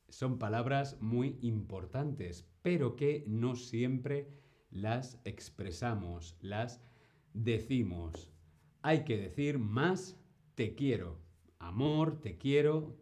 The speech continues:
te quiero, amor. Sí, te quiero. También gracias. Por ejemplo, gracias, perdón,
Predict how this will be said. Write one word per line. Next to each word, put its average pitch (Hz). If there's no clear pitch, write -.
te 87
quiero, 135
amor. 104
Sí, 170
te -
quiero. 95
También 113
gracias. 104
Por 98
ejemplo, 95
gracias, 123
perdón, 117